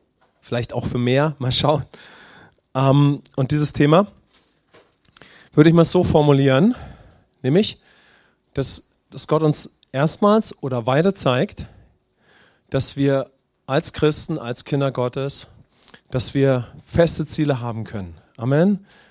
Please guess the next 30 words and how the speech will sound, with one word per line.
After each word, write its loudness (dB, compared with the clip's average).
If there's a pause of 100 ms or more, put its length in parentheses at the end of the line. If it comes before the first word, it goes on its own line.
(140)
Was -2
heißt 2
es, -2 (560)
als -6
Christ 2 (720)
die -2
Ziele 2
Gottes 4
fest 2
im -4
Blick -4
zu -2
haben? -10 (1500)
Was -6
ist -2
das -2
eigentlich -2
für -4
ein -4
Thema? -2 (160)
Das -4
hat -2
mich -4
beschäftigt. -4 (1300)
Was 2
ist 2
Gottes 4
Wille 8
für -2
dich? 0